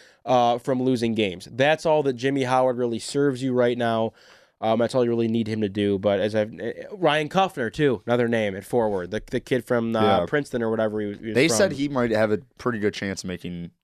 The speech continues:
Speaker 2: the twenty-five-man roster.
Speaker 1: Which, a-, at that point, too, I think that
Speaker 2: They hope he does it. That's
Speaker 1: Right,
Speaker 2: what, yeah.
Speaker 1: and, and so now, again,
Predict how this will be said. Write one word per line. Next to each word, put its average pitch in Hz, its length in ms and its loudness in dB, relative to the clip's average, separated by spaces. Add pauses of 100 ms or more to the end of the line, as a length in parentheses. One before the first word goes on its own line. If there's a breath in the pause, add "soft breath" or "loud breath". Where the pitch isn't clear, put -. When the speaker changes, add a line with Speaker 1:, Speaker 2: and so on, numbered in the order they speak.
(120)
Speaker 2:
the 90 120 -6
twenty-five-man 82 600 -10
roster. 78 480 -12
Speaker 1:
Which, 240 280 0
a-, 202 220 -12
at 185 140 -4
that 190 240 0
point, 165 280 -2
too, 160 460 0
I 139 120 2
think 165 400 -6
that 151 80 2
Speaker 2:
They 143 140 6
hope 147 300 0
he 120 120 -4
does 87 280 -6
it. 87 240 -10
That's - 20 -16
Speaker 1:
Right, 190 380 4
Speaker 2:
what, - 80 -6
yeah. 175 200 -2
Speaker 1:
and, 165 100 -4
and 160 160 -2
so 180 140 -2
now, 156 320 2
again, 113 340 -2